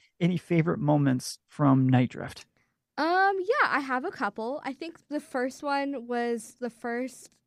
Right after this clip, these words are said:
Speaker 2: uh, show that I was left alone in the studio, and it was, like, your and, you and I's first time being alone with
Speaker 1: Yeah.
Speaker 2: each other.
Speaker 1: Mm-hmm.
Speaker 2: Um, because I did so many mistakes, and I had so many panic attacks, but you were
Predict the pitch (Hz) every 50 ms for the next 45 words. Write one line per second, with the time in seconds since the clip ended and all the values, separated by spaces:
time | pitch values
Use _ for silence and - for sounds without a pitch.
0 | _ _ - 214 208 196 190 185 180 180 165 135 123 104 - - - - - -
1 | 240 226 233 247 240 - - 220 226 233 233 220 - 226 220 208 208 208 - _
2 | - - _ 214 214 214 208 208 196 196 202 208 220 233 247 262 262 _ _ _
3 | _ _ _ _ - 233 240 240 233 233 - - 233 226 220 240 247 254 262 262
4 | 269 285 254 247 226 220 226 226 214 - - 226 220 214 - _ - 214 220 220
5 | 226 220 226 226 220 220 - - - 220 240 254 240 233 220 208 214 220 226 233
6 | - - 269 254 240 - - 311 285 285 294 302 294 277 311 302 302 311 302 302
7 | 302 311 311 320 320 330 320 285 - 339 339 339 339 339 349 349 - _ _ _
8 | _ _ _ _ _ - 151 127 156 202 226 220 208 202 196 196 196 214 - _
9 | _ _ _ _ _ _ - 285 262 - 269 277 269 262 311 254 240 - - 277
10 | 269 269 285 285 262 262 262 - - 214 202 190 - - - _ - 226 226 233
11 | 226 233 233 226 - - 254 254 254 262 269 262 - 247 226 226 233 240 233 -
12 | 247 214 190 196 - - - _ _ _ _ - 247 247 233 254 269 285 294 294
13 | 294 294 - - - 247 254 247 -